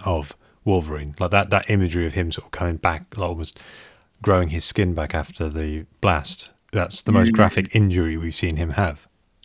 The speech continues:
Speaker 2: For sure. Yeah, well, I, I think this has got a slightly higher rating. I know there's an extended cut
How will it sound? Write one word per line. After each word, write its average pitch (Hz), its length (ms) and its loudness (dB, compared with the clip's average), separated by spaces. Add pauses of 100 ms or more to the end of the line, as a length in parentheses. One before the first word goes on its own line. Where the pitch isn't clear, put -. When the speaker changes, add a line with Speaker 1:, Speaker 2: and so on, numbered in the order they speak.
Speaker 2:
For - 120 -12
sure. 95 380 -6 (800)
Yeah, 151 140 8
well, 165 300 2
I, 165 140 0 (100)
I 180 100 0
think 196 400 -4
this 175 240 -4
has 180 300 -4
got - 300 -2 (800)
a 120 80 -2
slightly 139 680 -2
higher 107 300 -2
rating. 98 360 -6
I 95 140 0
know 151 160 0
there's 156 260 -4
an 135 60 -2
extended 131 680 -2
cut 92 300 -8